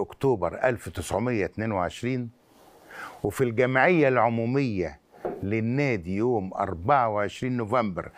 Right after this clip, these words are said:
ألف تسعمية اتنين وعشرين، تحدث فؤاد أباظة بك سكرتير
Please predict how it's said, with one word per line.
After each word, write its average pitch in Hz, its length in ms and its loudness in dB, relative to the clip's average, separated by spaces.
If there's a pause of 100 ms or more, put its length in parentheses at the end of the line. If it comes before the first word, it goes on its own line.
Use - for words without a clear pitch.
(260)
ألف 139 340 2
تسعمية 95 680 -2
اتنين 127 260 -6
وعشرين، 147 640 -4 (880)
تحدث 175 680 4
فؤاد 139 640 0
أباظة 120 580 0
بك 107 240 0 (160)
سكرتير 95 920 -4